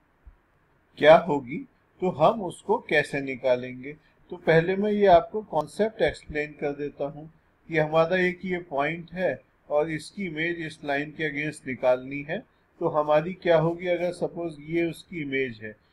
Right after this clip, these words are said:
तो हम, अ, मिरर image से क्या समझते हैं कि ये वाला जो, ये जो distance है, ये distance इसके बराबर होना चाहिए। और दूसरी चीज क्या है कि ये वाला angle हमारा ninety degree होना चाहिए।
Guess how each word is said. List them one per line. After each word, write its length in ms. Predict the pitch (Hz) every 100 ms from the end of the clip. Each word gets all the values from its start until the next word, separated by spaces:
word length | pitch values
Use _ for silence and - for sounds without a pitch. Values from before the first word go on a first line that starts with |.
| _ _
तो 100 | 185
हम, 420 | 180 170 190 196 190
अ, 260 | 185 175
मिरर 380 | 165 151 160 175
image 280 | 175 170 170
से 200 | - 196
क्या 240 | 190 175
समझते 500 | 170 185 170 160 -
हैं 200 | 175 180 202 _ _ _
कि 160 | 156 139
ये 200 | 139 165
वाला 360 | 175 170 175
जो, 380 | 185 185 190 185
ये 340 | 156 131 147 180
जो 500 | 180 202 190 185 175 139
distance 600 | 139 - 160 175 170 -
है, 240 | 196 156 - _ _ 127
ये 200 | 131 156
distance 500 | 151 - 175 170 160
इसके 320 | 143 - 170
बराबर 440 | 147 131 127 127
होना 360 | 160 156 165 170
चाहिए। 460 | 160 170 165 165 165 _ _ -
और 440 | 147 185 214 196 _ _
दूसरी 340 | 139 151 - 196
चीज 260 | 180 196
क्या 180 | - 196
है 120 | 196
कि 100 | 196
ये 300 | 196 151 151
वाला 340 | 165 156 147 160
angle 560 | 151 139 127 127 165
हमारा 500 | 175 135 123 120 196 - _ _ -
ninety 680 | 123 127 127 117 151 262 262 -
degree 500 | 127 127 117 120 196 233 _ -
होना 260 | 123 117 117
चाहिए। 440 | - 117 117 135